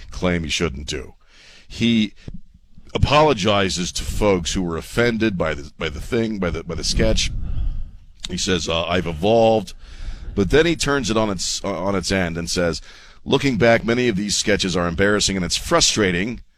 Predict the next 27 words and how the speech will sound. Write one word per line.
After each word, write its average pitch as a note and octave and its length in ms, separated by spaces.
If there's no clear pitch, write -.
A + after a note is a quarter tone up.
that G2 200
these G#2+ 260
thoughtless B2+ 680
moments F#2+ 500
have G2+ 120
become G#2 320
a G#2+ 80
weapon G#2+ 560
used A2 320
by G#2+ 160
some A#2+ 560
to A#2 120
diminish A#2 720
my C#3+ 380
criticisms G#2+ 840
of F#2 180
social D#3+ 600
and A#2 80
other C#3 260
injustices." F#2+ 840
He G#2+ 120
says A2 420
his G2+ 160
past D3 460
use C3 280
of, F2 240
uh, G2+ 220